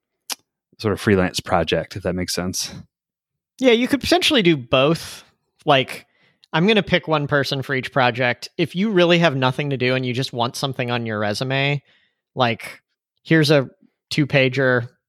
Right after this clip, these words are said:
Speaker 2: I, I can't give you the same level of attention, but it, you know, it's something. I don't know.
Speaker 1: That's interesting. Like, why not?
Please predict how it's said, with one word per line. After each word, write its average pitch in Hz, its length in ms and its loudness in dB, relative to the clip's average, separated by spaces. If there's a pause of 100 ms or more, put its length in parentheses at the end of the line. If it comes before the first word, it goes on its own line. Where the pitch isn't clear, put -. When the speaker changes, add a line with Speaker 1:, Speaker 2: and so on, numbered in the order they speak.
(480)
Speaker 2:
I, 139 200 0
I 135 60 -4
can't 160 240 0
give 143 160 2
you 143 80 2
the 113 80 -4
same 127 240 -2
level 123 260 0
of 113 100 0
attention, 117 540 -2
but 110 460 0
it, - 240 0
you 131 100 0
know, 107 120 2
it's 104 120 0
something. 127 640 -2
I - 60 -4
don't 92 100 -8
know. 107 180 -4 (540)
Speaker 1:
That's 120 220 -4
interesting. 127 340 0
Like, 110 160 2
why 113 160 4
not? 104 380 0